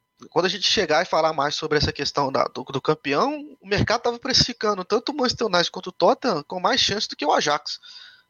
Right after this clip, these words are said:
E pra mim o Ajax tinha mais chance de ser campeão do que esses dois times, pelo que vem apresentando de futebol, né? Eu acho que o City vai conseguir passar sim do Tottenham. Acredito que passe.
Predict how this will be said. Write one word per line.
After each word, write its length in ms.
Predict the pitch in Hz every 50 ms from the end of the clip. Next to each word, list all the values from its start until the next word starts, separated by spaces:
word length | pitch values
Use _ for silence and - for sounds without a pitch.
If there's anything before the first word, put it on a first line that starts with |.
| _ -
E 60 | -
pra 220 | - 196 190 185
mim 80 | 170 180
o 80 | 226
Ajax 320 | 302 330 254 302 330 - -
tinha 120 | - 330
mais 160 | 330 415 339
chance 200 | - - 214 -
de 60 | - -
ser 80 | -
campeão 300 | - 196 185 - 151 175
do 60 | 202
que 60 | - 269
esses 160 | 262 - 277
dois 180 | 302 311 262
times, 180 | - - 233 226
pelo 220 | - - 320 330
que 100 | - -
vem 120 | 254 240 233
apresentando 560 | 233 - 208 214 208 208 170 - - 185 220
de 80 | - -
futebol, 440 | - - - 339 277 170 143 143 - - - - - - - - _ _ -
né? 100 | - 131 - - - - - - - -
Eu 80 | - 139
acho 160 | 165 196 -
que 80 | - 262
o 40 |
City 280 | - - - - - -
vai 200 | 180 160 185 269
conseguir 380 | - 349 - - 247 170 190 -
passar 360 | - 226 185 - - 190 165
sim 340 | - - - 147 180 254 - _ _ _ _ _ _ _ _ _ _ _ _ _ _ _ _ _ _ _ _ _ _ _ -
do 120 | - 226
Tottenham. 480 | - - 156 139 131 - - 123 113 - _ _ _ _ - - _ _ _ _ _ _ _ _
Acredito 380 | _ - 131 127 - 156 175 -
que 100 | - -
passe. 460 | _ - 151 120 120 120 - - -